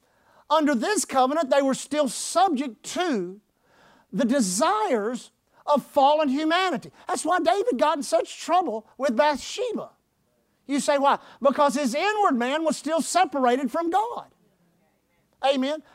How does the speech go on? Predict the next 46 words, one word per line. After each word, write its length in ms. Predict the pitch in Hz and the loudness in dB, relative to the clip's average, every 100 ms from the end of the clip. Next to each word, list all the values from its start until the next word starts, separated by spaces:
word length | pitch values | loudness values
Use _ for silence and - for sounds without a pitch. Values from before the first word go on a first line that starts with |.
| - | 2
But 160 | 294 294 | 4 4
immediately 680 | 277 349 440 440 311 254 | 2 2 4 4 2 0
when 160 | 294 302 | 0 0
he 100 | 294 | 2
recognized 600 | 269 359 359 311 285 226 | 2 2 0 0 0 0
what, 320 | 262 247 233 | 0 -2 0
what 140 | 247 220 | 0 -2
he 80 | |
did, 260 | 190 196 277 | -2 -2 -2
when 100 | 294 | 0
the 80 | 262 | -2
prophet 380 | - 311 262 262 | 0 0 2 0
Nathan 340 | 254 269 285 | 0 0 -2
came 220 | 240 254 | -2 -2
in 140 | 233 262 | -2 -2
and 100 | 240 | -2
said, 220 | 254 - - - | -2 -4 -12 -4
"You 80 | |
know, 120 | 254 254 | 0 2
you're 220 | 226 294 | 2 2
the 120 | 330 | 2
man," 300 | 349 370 277 | 0 0 0
he 80 | 269 | 0
told 200 | 262 254 | 0 0
him 80 | 240 | 0
the 60 | |
story 260 | - 247 247 | -2 0 2
about 220 | 240 247 | 2 0
the 80 | 240 | -4
sheep, 280 | - 254 233 | -4 -4 -2
about 240 | 233 233 | 0 0
the 60 | 220 | -2
man 180 | 226 | -4
that 80 | 240 | -2
had 120 | 220 | 0
all 140 | 226 233 | 2 2
the 80 | 220 | -2
sheep, 180 | 240 214 | -6 -8
the 60 | |
man 180 | 220 226 | -6 -6
that 60 | 220 | -4
had 140 | 214 | -4
one 160 | 220 226 | -4 -6
sheep, 260 | - 226 | -8 -8
and 80 | |
the, 80 | 208 | -8